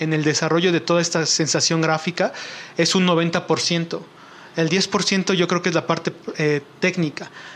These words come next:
que insisto, o sea, si alguien carece de esa característica o habilidad, lo puede desarrollar alguien más. Pero si se tiene claro qué es lo que se quiere decir y cómo se quiere decir,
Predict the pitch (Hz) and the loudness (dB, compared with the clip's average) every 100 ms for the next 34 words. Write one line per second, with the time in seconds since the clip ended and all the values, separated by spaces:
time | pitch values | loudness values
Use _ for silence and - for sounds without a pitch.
0 | - - 165 - 190 - 170 165 156 - | -14 -4 0 0 0 0 0 0 0 -2
1 | - 180 185 202 208 175 170 175 175 180 | -2 0 2 2 0 0 0 0 2 0
2 | 175 180 175 156 151 - 165 165 170 151 | 0 -2 -2 -2 -2 0 -2 -2 -2 0
3 | 143 147 147 160 170 165 190 196 185 160 | 0 0 0 0 0 2 2 2 0 0
4 | 160 165 160 156 160 165 - - - - | 2 2 0 0 -2 -4 -8 -10 -20 -20
5 | - - - 180 165 160 170 185 202 196 | -20 -20 -2 2 2 2 0 2 0 0
6 | - 196 190 185 180 185 - - - 175 | 0 2 2 0 0 -2 -2 -4 -2 2
7 | 175 147 175 170 170 185 190 175 - 175 | 2 2 2 0 2 2 2 0 -2 2
8 | 170 156 - 190 269 | 2 2 0 -2 -4